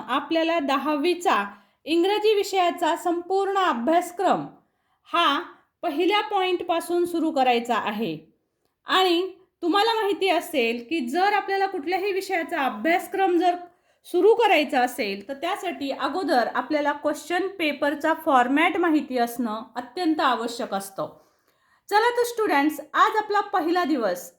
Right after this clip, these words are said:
आजपासून आपण सुरुवात करणार आहोत आपल्या दहावीच्या अभ्यासक्रमासाठी. तर यामध्ये स्टुडंट्स आपण क्वेश्चन पेपर पॅटर्नपासून सुरुवात करणार आहोत आणि नंतर day by day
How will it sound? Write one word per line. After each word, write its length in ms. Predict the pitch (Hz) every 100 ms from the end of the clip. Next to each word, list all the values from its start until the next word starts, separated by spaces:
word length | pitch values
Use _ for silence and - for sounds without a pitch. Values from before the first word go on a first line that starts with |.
| _
आजपासून 500 | - 302 403 427 427
आपण 280 | 392 381 392
सुरुवात 380 | 392 359 370 370
करणार 300 | 359 330 330
आहोत 380 | 311 302 294 294 -
आपल्या 480 | 262 302 311 262 254 - - _ _
दहावीच्या 720 | 208 294 285 370 381 392 233 226 -
अभ्यासक्रमासाठी. 1160 | 254 240 269 359 359 269 240 214 226 190 - 147 - _ _ _ _ -
तर 100 | 370
यामध्ये 480 | 370 349 427 453 453
स्टुडंट्स 540 | 440 381 330 359 359
आपण 480 | 269 - 359 294 330 - _ _ -
क्वेश्चन 400 | 381 - 427 440 427 381
पेपर 380 | 370 - 453 466 -
पॅटर्नपासून 960 | 302 294 403 415 415 349 302 - 269 151 - - _ _ _
सुरुवात 340 | 330 320 349 -
करणार 280 | 392 359 370
आहोत 460 | 349 330 320 320 - -
आणि 440 | - 349 285 269 277 - _ -
नंतर 500 | 285 339 349 294 311
day 180 | 262 285
by 180 | 349 359
day 240 | 269 214